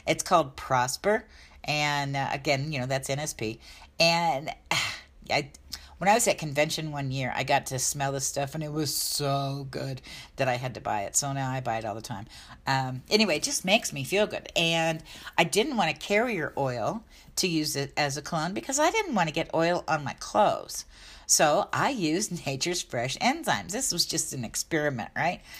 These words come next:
Well, I got a lot of compliments at work for my unique, subtle smell. Um, but what's really cool is I was out in the yard with Lou when mosquito season hit. And I gotta tell you, mosquitoes love me.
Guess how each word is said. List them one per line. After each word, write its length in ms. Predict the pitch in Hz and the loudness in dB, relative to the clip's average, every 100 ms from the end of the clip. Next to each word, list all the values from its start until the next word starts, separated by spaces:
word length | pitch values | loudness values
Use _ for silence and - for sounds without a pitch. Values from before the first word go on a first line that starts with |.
| - - - | -14 -16 -8
Well, 220 | 180 196 | 6 8
I 100 | 160 | 8
got 180 | 175 143 | 6 2
a 60 | 131 | 4
lot 220 | 156 208 | 4 4
of 80 | - | 4
compliments 460 | 190 196 185 175 | -2 -2 -4 -4
at 100 | - | -4
work 240 | - 160 160 | -2 -2 -2
for 180 | - 147 | -6 -4
my 200 | 131 120 | -4 -4
unique, 580 | 135 131 165 220 202 | -6 -4 0 0 0
subtle 380 | - - 185 160 | -2 2 4 4
smell. 520 | 143 - 151 151 151 147 - - - | 0 -2 -2 -2 -2 -6 -12 -14 -4
Um, 480 | 160 170 165 160 160 | 0 2 2 0 2
but 180 | 160 - | 0 2
what's 240 | 170 - | 0 0
really 280 | 160 175 196 | -2 0 0
cool 420 | - 170 156 165 - - | 2 2 2 0 -8 -6
is 200 | 262 269 - | 0 0 2
I 160 | 226 294 | 2 2
was 180 | 269 | 2
out 180 | 202 175 | 4 4
in 40 | 170 | 2
the 80 | |
yard 340 | 165 170 170 175 | 0 2 2 2
with 180 | 185 185 | -4 -2
Lou 580 | 208 233 262 175 185 - - - | 0 2 2 2 0 -4 -18 -4
when 360 | 170 170 170 - - | 0 2 0 -6 -6
mosquito 720 | 175 165 - - 320 320 185 | -2 0 0 2 2 4 2
season 420 | - 156 147 151 | 2 0 -2 -4
hit. 280 | 156 160 - - - - | -2 -2 -4 -10 -20 0
And 240 | 175 180 - | 0 0 0
I 60 | |
gotta 200 | 185 208 | 4 4
tell 160 | 202 185 | 6 2
you, 140 | 156 139 | 2 0
mosquitoes 680 | 156 - - 185 180 170 - | -2 0 2 2 2 0 -4
love 720 | 139 151 160 170 170 175 143 | -4 0 2 4 4 2 0
me. 260 | 131 123 - | -4 -8 -12